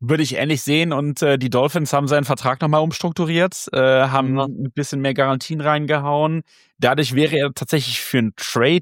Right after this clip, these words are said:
Speaker 1: günstiger sogar. Ähm, könnte also schon auch die Idee gewesen sein, dass es da vielleicht schon irgendwelche Gespräche gab.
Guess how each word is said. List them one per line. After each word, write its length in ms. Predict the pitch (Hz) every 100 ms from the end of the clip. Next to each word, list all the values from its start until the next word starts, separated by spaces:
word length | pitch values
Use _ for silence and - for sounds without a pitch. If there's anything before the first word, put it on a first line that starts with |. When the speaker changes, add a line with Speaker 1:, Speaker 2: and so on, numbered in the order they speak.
| 135
Speaker 1:
günstiger 640 | 123 156 175 - 139 110 110
sogar. 520 | 110 104 110 110 165 - _ _ _
Ähm, 260 | - 113 113
könnte 320 | 139 139 143
also 380 | 120 131 135 135
schon 160 | - 131
auch 80 |
die 160 | 127 113
Idee 220 | 123 131 123
gewesen 440 | 117 113 107 107
sein, 420 | 110 101 117 120
dass 160 | 113 -
es 60 | -
da 100 | 110
vielleicht 240 | 113 -
schon 80 | 113
irgendwelche 280 | 104 107 110
Gespräche 480 | 107 - 110 110 104
gab. 380 | 110 110 98